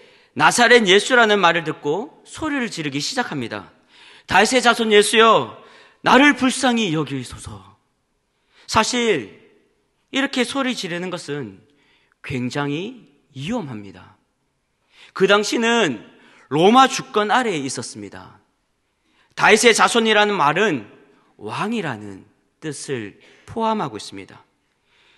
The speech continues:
우리를 해방시켜 주실 분이라는 뜻이 담겨져 있었던 것입니다. 정치적으로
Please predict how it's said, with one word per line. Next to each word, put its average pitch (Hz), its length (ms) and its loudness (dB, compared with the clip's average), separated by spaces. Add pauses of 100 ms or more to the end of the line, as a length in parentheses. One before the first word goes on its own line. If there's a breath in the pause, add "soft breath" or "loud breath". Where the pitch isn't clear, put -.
(380 soft breath)
우리를 269 360 6
해방시켜 294 580 2
주실 233 280 -4
분이라는 180 460 -4
뜻이 180 680 -10
담겨져 170 680 -4
있었던 127 420 -8
것입니다. 117 540 -8 (580 soft breath)
정치적으로 233 1160 0